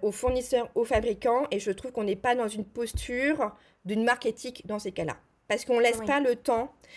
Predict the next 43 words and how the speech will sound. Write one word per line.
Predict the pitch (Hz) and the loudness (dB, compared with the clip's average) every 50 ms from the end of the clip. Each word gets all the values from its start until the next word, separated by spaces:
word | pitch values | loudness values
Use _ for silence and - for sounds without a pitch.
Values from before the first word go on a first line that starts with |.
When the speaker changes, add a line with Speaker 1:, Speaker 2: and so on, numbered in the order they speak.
| - - - - - | -20 -20 -12 -2 2
Speaker 1:
euh, | 202 202 202 202 | 4 6 6 4
de | 196 214 233 | 4 2 -2
faire | 226 233 - 247 240 262 247 | -2 0 0 2 2 2 0
correctement | - 294 254 254 233 214 262 | -2 0 0 0 0 0 2
Speaker 2:
De | 240 | 2
faire | 254 - | 4 4
Speaker 1:
le | 233 | 4
Speaker 2:
les | 208 | 2
choses | - - 226 214 | 2 0 0 0
Speaker 1:
travail. | 214 226 220 202 | 2 2 4 4
Speaker 2:
bien | 214 214 220 220 226 233 240 233 220 | 4 4 2 2 0 -2 -2 -2 -2
et | 208 196 190 185 196 | -4 -4 -6 -8 -8
Speaker 1:
Ben | - 220 202 233 220 220 | -2 4 6 8 8 6
oui, | 190 185 165 - - | 6 0 -4 -4 -2
de | 208 233 | -2 -2
Speaker 2:
Mm. | 214 | -2
Speaker 1:
prendre | - - 262 247 247 240 | -2 -2 -2 0 2 4
le | 226 226 | 4 2
temps. | - 220 190 | 2 0 -2
Pour | 196 - 214 214 | -2 -4 -4 -2
moi, | 220 233 247 262 254 | 0 2 2 4 2
on | 233 | 2
est, | 220 196 202 196 | 2 0 0 0
on | 190 185 | 0 0
doit | 202 196 | 0 0
se | 196 | 0
mettre | - 233 240 - | -2 -4 -2 -2
dans | 214 214 | -4 -4
une, | 202 - 156 123 | -6 -8 -8 -6
dans | 180 190 185 | -4 -4 -4
une | 185 202 202 196 190 | -4 -4 -6 -6 -6
posture | 190 240 226 220 - 247 240 | -4 -4 -6 -4 -4 -4 -4
aussi | 208 196 196 - 214 214 | -4 -4 -6 -8 -8 -6
de | 185 175 160 - - - - - _ | -4 -4 -4 -4 -8 -18 -20 -20 _
slow | - - - - 220 226 220 | -14 -14 -8 -2 2 2 2
fashion, | - 220 196 202 - - 190 208 269 269 - - - - - - | 2 0 -2 -2 -2 -2 -2 -2 -2 -4 -8 -14 -20 -20 -10 -2
de | 175 196 | 0 0
respect | 196 196 196 254 254 247 - - - 262 247 247 240 | 0 2 2 2 2 2 -2 -4 -2 -2 0 0 0
des | 208 196 208 | -2 -4 -6
fournisseurs | 202 - 214 214 190 208 202 - - 196 190 202 196 - - _ _ | -6 -6 -6 -4 -4 -4 -4 -4 -4 -4 -4 -4 -4 -8 -12 _ _
et | - 226 | -4 -4
des | 220 240 233 | -2 -2 -2
fabricants, | 233 254 220 214 226 208 - 233 214 247 277 | -2 -2 -2 -2 -4 -4 -4 -4 -4 -4 -4